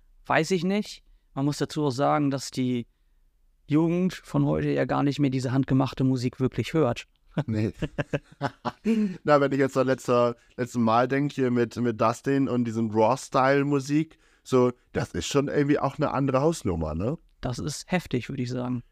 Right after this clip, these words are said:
Speaker 2: Ja, das
Speaker 1: Eine Art von Heavy.
Speaker 2: Ich hab's da ja auch nochmal gesagt, ich muss da irgendwie alles googeln, weil ich gar keine Ahnung davon hatte.
Speaker 1: Ja.
Speaker 2: Ich finde, deine Musikrichtung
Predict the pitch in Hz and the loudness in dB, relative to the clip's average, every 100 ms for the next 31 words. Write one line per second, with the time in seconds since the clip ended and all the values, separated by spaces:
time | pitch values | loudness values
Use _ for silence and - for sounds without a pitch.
0 | - 202 190 104 110 143 147 - 147 156 | -2 2 2 2 2 2 0 0 -2 0
1 | 139 123 113 _ _ _ _ _ _ - | -2 -4 -6 _ _ _ _ _ _ -20
2 | - - - 104 - 113 113 120 120 117 | -20 -16 -12 -6 0 2 2 2 2 2
3 | 110 110 - 120 113 107 104 113 73 110 | 0 0 -2 -2 -2 0 0 0 0 -2
4 | 101 110 117 135 135 113 110 - _ - | -2 -2 0 0 2 2 0 -4 _ -2
5 | 110 - 110 110 - 107 101 92 95 92 | -2 -4 -4 -4 -2 -2 -2 -2 -2 0
6 | 90 110 123 123 - _ - 104 113 107 | 0 -2 -4 -10 -16 _ -4 -2 2 2
7 | 117 123 113 120 - 123 120 113 | 2 0 -2 -4 -2 -2 0 0